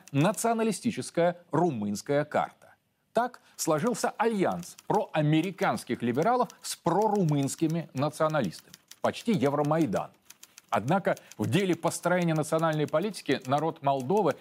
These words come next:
оказался намного более мудрым и ответственным, чем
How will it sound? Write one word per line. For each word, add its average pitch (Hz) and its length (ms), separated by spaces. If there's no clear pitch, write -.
оказался 170 500
намного 175 360
более 156 320
мудрым 143 500
и 175 40
ответственным, 104 880
чем 101 240